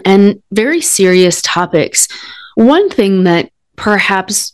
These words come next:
hasn't been clear to all of you who listen is that Period to Pause, the name, is a double entendre.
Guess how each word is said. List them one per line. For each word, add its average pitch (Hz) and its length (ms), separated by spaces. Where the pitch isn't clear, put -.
hasn't 254 480
been 185 220
clear 170 460
to 160 460
all 190 200
of 190 100
you 180 160
who 160 160
listen 165 540
is 247 200
that 220 300
Period 277 440
to 196 100
Pause, 160 500
the 170 80
name, 175 500
is 233 180
a 240 80
double 180 380
entendre. 160 800